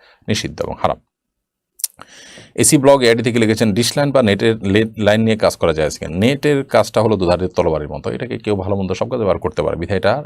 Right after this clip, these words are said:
ব্যবসা করা মৌলিকভাবে নাজায়েজ বিষয় নয়। তবে ডিশের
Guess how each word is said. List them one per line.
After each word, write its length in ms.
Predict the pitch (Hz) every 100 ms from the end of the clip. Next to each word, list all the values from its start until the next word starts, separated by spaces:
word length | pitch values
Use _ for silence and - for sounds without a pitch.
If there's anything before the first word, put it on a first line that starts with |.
| -
ব্যবসা 280 | 87 - 101
করা 160 | 101
মৌলিকভাবে 360 | 90 80 80 80
নাজায়েজ 340 | 76 90 90
বিষয় 260 | - - 76
নয়। 140 | 85
তবে 220 | 80 117 156 - - - - _ 95
ডিশের 400 | 110 - 143